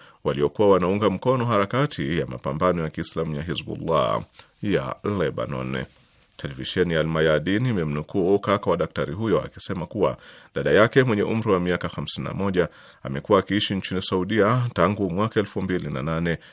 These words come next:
kwa ajili ya kufanya kazi ya udaktari. Askari usalama wa ukoo wa Al Saud walimkamata mwaka elfu mbili na ishirini kwa kuweka kwenye ukurasa wake wa Twitter maandamano ya wananchi wa Tunisia ya kuiunga mkono Hizbullah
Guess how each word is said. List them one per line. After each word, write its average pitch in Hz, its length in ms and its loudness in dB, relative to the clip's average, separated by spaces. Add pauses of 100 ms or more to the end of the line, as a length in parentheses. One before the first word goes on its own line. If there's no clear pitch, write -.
(120)
kwa 80 180 4
ajili 92 220 2
ya 90 60 8
kufanya 90 360 -4
kazi 95 400 0
ya 65 60 -2
udaktari. 64 640 -6 (380)
Askari 78 380 -2
usalama 95 560 0
wa 98 160 6
ukoo 117 340 4
wa 82 160 4
Al 92 160 6
Saud 101 600 2 (300)
walimkamata 107 720 0
mwaka 110 400 0
elfu 101 320 -2
mbili 98 340 0
na 62 100 -6
ishirini 76 680 -4 (400)
kwa - 140 -8
kuweka 101 440 4
kwenye 104 220 2
ukurasa 98 460 0
wake 90 300 0
wa 67 80 -2
Twitter - 400 -6 (340)
maandamano 76 600 -2
ya 90 60 0
wananchi 85 480 -2
wa 95 80 2
Tunisia 62 760 -4 (340)
ya 65 140 -6
kuiunga 80 480 -4
mkono 85 340 -4
Hizbullah 80 800 -4